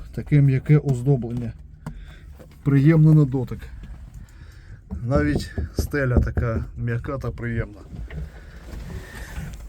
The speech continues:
Воздуховоди обігрівача. Ну і, звісно, передня панель,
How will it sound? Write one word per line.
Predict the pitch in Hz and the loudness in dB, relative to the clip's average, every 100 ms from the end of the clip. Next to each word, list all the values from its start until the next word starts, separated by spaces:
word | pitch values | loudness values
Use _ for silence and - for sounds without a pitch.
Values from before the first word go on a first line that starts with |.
| - - - - - - - - - - - - - - - | -14 -14 -14 -18 -20 -20 -20 -20 -20 -20 -18 -18 -18 -16 -12
Воздуховоди | - 139 139 156 156 156 165 160 135 127 117 - - - - - - - - - 131 | -4 -2 2 2 4 4 4 4 2 -4 -6 -12 -18 -18 -18 -18 -20 -20 -20 -14 -10
обігрівача. | 127 131 135 135 127 156 165 180 - - - - - - - - - - - - - - - - - - | -6 -4 -2 -2 -2 0 0 -2 -12 -20 -20 -20 -20 -20 -20 -20 -20 -20 -20 -20 -20 -18 -18 -18 -18 -10
Ну | 143 175 | -6 -4
і, | |
звісно, | 131 131 139 - 120 117 104 - - - - - | -4 -4 -6 -6 -6 -6 -8 -16 -20 -20 -20 -10
передня | 127 139 123 120 | -6 -4 -4 -6
панель, | 113 123 156 160 | -6 -6 -4 -4